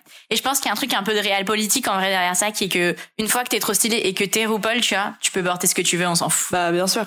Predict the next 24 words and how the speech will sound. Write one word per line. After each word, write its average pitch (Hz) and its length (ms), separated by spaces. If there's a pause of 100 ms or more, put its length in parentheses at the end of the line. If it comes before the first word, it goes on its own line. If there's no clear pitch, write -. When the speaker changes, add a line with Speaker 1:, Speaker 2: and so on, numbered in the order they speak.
Speaker 1:
Mais 147 60
en 165 80
fait, 180 180
genre, 170 120
Speaker 2:
Mais, 170 140
mais 220 60
Speaker 1:
au 185 60
Speaker 2:
c'est 185 100
Speaker 1:
début 175 160
Speaker 2:
là 214 60
où - 20
tu 240 300
peux 226 160
générer 214 280
du 226 120
changement 320 300
aussi. 214 180
Speaker 1:
Ouais, 202 60 (340)
ouais, 214 140
ouais, 208 80
Speaker 2:
Tu - 40
vois ? - 100
Speaker 1:
de 190 40
ouf. 185 160